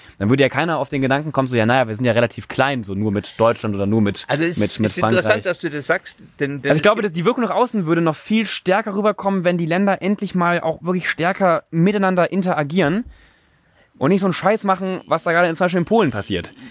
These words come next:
Speaker 2: Ja, interagieren ist ein schöner Begriff. Im Augenblick, äh, werden Schulden vergemeinschaftet.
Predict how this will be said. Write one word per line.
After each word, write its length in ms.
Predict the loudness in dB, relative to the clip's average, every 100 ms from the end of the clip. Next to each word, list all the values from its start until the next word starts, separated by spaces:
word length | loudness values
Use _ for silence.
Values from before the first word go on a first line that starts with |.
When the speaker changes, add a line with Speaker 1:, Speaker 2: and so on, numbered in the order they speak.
| -20 -20
Speaker 2:
Ja, 380 | -10 0 2 2 -4
interagieren 640 | -4 -2 -2 -4 -4 -4
ist 140 | -6 -8
ein 80 | -2
schöner 260 | 0 2
Begriff. 480 | 0 -2 -4 -4 -10 _ _ _ -6
Im 100 | 0
Augenblick, 640 | 2 0 -4 -10 -12 -10
äh, 180 | -8 -2
werden 260 | -2 -2 -2
Schulden 360 | 0 0 0
vergemeinschaftet. 840 | -4 -4 -4 -8 -10 -12 -14 -18